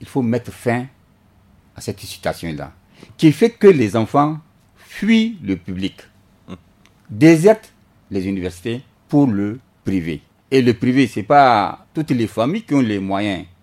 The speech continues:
Speaker 2: D'envoyer leur enfant
Speaker 1: d'envoyer, hein.
Speaker 2: dans le privé.
Speaker 1: Ouais. Donc le gouvernement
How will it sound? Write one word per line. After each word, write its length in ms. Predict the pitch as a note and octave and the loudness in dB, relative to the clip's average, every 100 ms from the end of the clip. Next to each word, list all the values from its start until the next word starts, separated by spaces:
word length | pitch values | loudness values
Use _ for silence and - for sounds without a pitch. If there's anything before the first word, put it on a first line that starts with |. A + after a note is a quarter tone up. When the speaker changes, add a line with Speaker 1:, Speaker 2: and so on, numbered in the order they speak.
| - | -20
Speaker 2:
D'envoyer 500 | C#2 F#2 F#2+ F#2+ F#2+ | -14 -8 -6 -6 -4
leur 180 | F#2 F2+ | -4 -6
enfant 80 | F2 | -6
Speaker 1:
d'envoyer, 440 | F#2+ G2 E2 D#2 | -6 -4 -6 -10
hein. 160 | - - | -14 -12
Speaker 2:
dans 200 | F#2 F#2 - | -8 -8 -10
le 180 | F2 F2+ | -12 -12
privé. 320 | G2 F2 F#2+ - | -12 -14 -16 -20
Speaker 1:
Ouais. 180 | - - - _ - | -18 -18 -18 _ -10
Donc 200 | G2+ G2 - | -8 -8 -8
le 160 | G2 | -6
gouvernement 640 | G2 G#2 A#2+ B2 D3 A3+ | -6 -2 0 0 0 -4